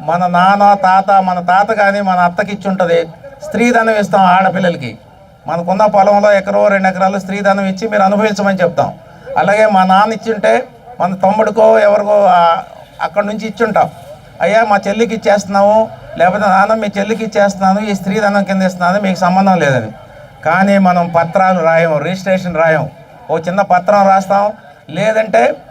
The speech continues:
ఓరల్ అగ్రిమెంట్ అంటాం. పల్లెటూరులో ఏమంటాం మనం? కట్టుబాటు. పెద్ద మనుషులను కూర్చోబెట్టుకొని, "నేను ఈ స్త్రీధనం కింద ఇచ్చానంటాను," కానీ మనం రిజిస్ట్రేషన్ చేయం.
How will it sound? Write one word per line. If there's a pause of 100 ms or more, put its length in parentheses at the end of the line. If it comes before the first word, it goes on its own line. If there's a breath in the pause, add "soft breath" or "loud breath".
(140)
ఓరల్
అగ్రిమెంట్
అంటాం.
పల్లెటూరులో
ఏమంటాం
మనం? (300)
కట్టుబాటు. (180)
పెద్ద
మనుషులను
కూర్చోబెట్టుకొని, (120)
"నేను
ఈ
స్త్రీధనం
కింద
ఇచ్చానంటాను,"
కానీ
మనం
రిజిస్ట్రేషన్
చేయం.